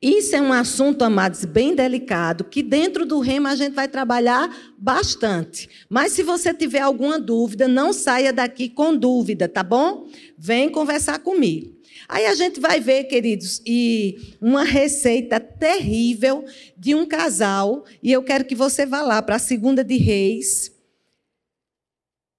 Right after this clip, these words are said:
Uma receita que misericórdia. Olha só.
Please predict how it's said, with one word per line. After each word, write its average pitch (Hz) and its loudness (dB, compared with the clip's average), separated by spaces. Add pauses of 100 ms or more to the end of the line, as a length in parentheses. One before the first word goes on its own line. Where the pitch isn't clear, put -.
(180)
Uma 330 2
receita 277 0
que 285 -2
misericórdia. 254 0 (180)
Olha 294 2
só. 143 -2